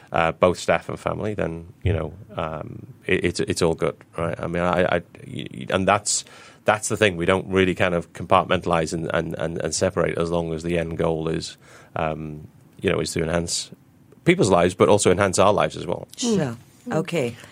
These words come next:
Speaker 2: So tell us very quickly, the book, where can we buy it?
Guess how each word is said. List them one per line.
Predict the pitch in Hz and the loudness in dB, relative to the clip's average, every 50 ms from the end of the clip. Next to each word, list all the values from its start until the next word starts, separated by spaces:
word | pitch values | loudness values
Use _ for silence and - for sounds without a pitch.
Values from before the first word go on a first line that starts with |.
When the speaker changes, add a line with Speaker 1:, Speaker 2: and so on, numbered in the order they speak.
| - - - - | -20 -20 -16 -4
Speaker 2:
So | - - - 202 175 160 | 2 6 6 6 6 4
tell | - - 190 196 202 | 2 2 2 4 4
us | 202 190 196 | 4 2 2
very | - 175 170 160 165 | 0 2 2 2 2
quickly, | 160 - - 180 180 - 175 156 127 117 110 - - - - - - _ _ | 0 0 -2 -2 -2 0 0 0 0 0 -2 -8 -20 -20 -20 -20 -20 _ _
the | - 123 190 185 | 2 4 4 6
book, | - 208 202 - - - - - - - - - - _ | 8 6 6 6 4 -2 -18 -20 -20 -20 -20 -20 -16 _
where | - 151 165 196 196 | 2 2 2 2 2
can | - 220 208 | 2 2 2
we | 196 208 | 2 2
buy | 202 202 202 196 196 196 | 4 4 6 6 6 6
it? | 202 208 214 208 208 - - | 6 4 4 2 0 -4 -8